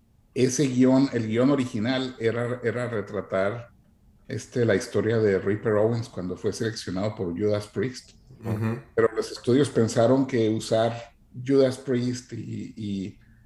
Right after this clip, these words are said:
Speaker 1: y usar esa historia no iba a ser lo suficientemente comercial, ¿no? Entonces le hicieron
Speaker 2: Sí.
Speaker 1: estos ajustes para hacerla una película más, más popular.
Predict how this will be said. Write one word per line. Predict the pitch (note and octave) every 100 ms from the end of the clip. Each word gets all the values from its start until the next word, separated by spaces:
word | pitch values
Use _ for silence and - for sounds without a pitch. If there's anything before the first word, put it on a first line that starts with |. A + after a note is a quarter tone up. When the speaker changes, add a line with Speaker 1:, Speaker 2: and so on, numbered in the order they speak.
| - _ -
Speaker 1:
y | A2+
usar | G#2 A#2 A#2
esa | A#2 A#2+ B2+
historia | A2 - A#2+ A#2+ A#2
no | A#2+ B2
iba | A#2
a |
ser | A#2 B2
lo | A2+ A#2
suficientemente | A2 G#2+ G2+ G2+ A2 A2+ A2 A2 - A2+ G#2 G2+
comercial, | A2 G2 F2 - B2 C3+ A2
¿no? | A#2+
Entonces | A#2+ - A#2+
le | G#2+
hicieron | G#2+ A2 A2 A#2
Speaker 2:
Sí. |
Speaker 1:
estos | A#2 B2 A#2+
ajustes | G#2+ A2+ A2+ - A#2 - - - _ _
para | A2 G2+
hacerla | G#2+ G#2 A2
una | G#2+ G#2+ -
película | G#2+ G2 A2+ A2
más, | G#2+ A2 -
más | G#2+ -
popular. | A#2 A#2+ G#2 G#2 -